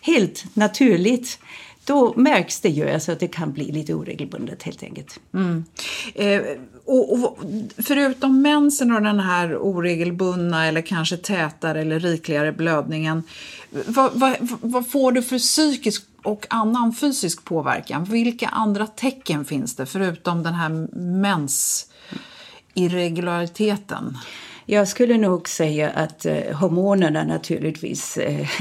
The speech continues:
Speaker 1: <laughs> kommer lite i obalans. Alltså, det första är ju progesteronsvikten, eh, innan östrogensvikten kommer. Och där har vi ett fenomen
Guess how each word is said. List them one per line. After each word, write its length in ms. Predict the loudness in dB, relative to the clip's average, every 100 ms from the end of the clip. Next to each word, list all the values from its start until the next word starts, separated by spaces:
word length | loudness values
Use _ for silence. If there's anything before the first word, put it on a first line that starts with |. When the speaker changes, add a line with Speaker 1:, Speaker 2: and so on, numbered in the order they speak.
| 0 0
Speaker 1:
<laughs> 380 | -4 -6 -16 -10
kommer 440 | 2 4 4 4 2
lite 280 | 0 2
i 60 | 0
obalans. 580 | 2 -2 -2 -2 -2 -2
Alltså, 400 | -4 -2 -2 -2 -6 -16 -16 -18 -14 0
det 140 | 0
första 480 | 2 0 2 0 0
är 100 | 0
ju 100 | -2
progesteronsvikten, 1700 | -2 -2 -2 -2 0 0 0 -2 -4 -10 -12 -6 -6 -6 -8 -6 -6 -10 -18 -20 -20 -6
eh, 180 | -2 -2 -6 _ _ _ 2
innan 340 | 4 4 2
östrogensvikten 960 | 0 -2 -2 0 2 2 0 -6 -6 -10
kommer. 380 | -8 -10 -10 -14 -20
Och 400 | -20 -6 -4 -2 2
där 160 | 0
har 260 | 0 0 0
vi 140 | 2
ett 140 | -2 -2
fenomen 640 | -2 0 0 0 -2